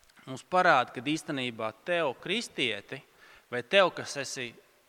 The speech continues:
stresā par to, ka tu ne-, ne-, nezaudē, eh, ka tu zaudē kontroli, ka tu viņu vairs nespēj saturēt.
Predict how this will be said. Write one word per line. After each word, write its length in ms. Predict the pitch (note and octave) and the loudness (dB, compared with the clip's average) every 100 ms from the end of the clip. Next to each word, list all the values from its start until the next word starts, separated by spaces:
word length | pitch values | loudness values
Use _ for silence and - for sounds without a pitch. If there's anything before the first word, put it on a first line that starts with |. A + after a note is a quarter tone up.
| _ - | _ -20
stresā 560 | - F#3+ A#3 B3 G#3+ D3 | -8 0 0 2 4 4
par 120 | D3 - | 2 2
to, 100 | D3+ D#3 | 0 0
ka 80 | - | -4
tu 100 | C#3 | -2
ne-, 160 | D#3 | 0
ne-, 600 | D3+ D#3 B2+ D#3+ D#3+ E3 | -2 -6 -8 -6 -2 -2
nezaudē, 540 | D#3+ E3+ D3 B2 A#2+ A#2 | 0 0 0 -2 -2 -8
eh, 320 | C#3 C3+ B2 | -6 -6 -6
ka 120 | B2 | -8
tu 120 | B2+ | -6
zaudē 340 | A#2+ E3 C3+ A2+ | 6 6 6 2
kontroli, 360 | B2 C3+ B2+ A2 | 0 0 0 -6
ka 80 | - | -6
tu 100 | B2+ | -6
viņu 100 | B2+ | -2
vairs 160 | B2 C#3+ | -2 -2
nespēj 300 | C#3 A#2+ - | -4 -8 -2
saturēt. 640 | C3 C#3+ B2+ G#2+ G#2+ | -2 -2 -8 -12 -14